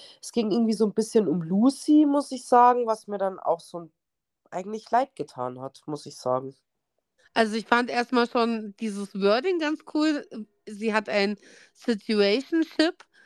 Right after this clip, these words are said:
Speaker 2: Das heißt, sie ist nicht in 'ner Beziehung, aber sie ist auch nicht ganz frei. Also, sie hat jemanden für Situationen, wo sie jemanden braucht.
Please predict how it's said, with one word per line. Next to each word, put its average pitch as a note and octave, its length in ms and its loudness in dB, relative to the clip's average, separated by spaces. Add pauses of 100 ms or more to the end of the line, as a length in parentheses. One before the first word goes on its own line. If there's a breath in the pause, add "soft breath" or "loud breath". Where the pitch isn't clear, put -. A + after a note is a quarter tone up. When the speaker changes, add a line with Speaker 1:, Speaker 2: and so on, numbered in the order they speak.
(220 soft breath)
Speaker 2:
Das A#3+ 180 -2
heißt, A#3+ 300 2
sie A#3 80 -4
ist A3 180 -4
nicht A#3+ 200 2
in B3 100 0
'ner G#3+ 120 2
Beziehung, A3+ 540 -4
aber G#3+ 260 2
sie G#3 140 -6
ist G3+ 160 -4
auch G3+ 100 0
nicht G3+ 240 -6
ganz G3 300 -2
frei. G#3+ 340 -2
Also, G3 200 -4
sie F#3+ 220 -6
hat G3 180 -4
jemanden G#3+ 480 -10
für G#3 160 -8
Situationen, G#3 760 -6
wo G3+ 100 -10
sie F#3 180 -16
jemanden F3+ 420 -10
braucht. F3 600 -2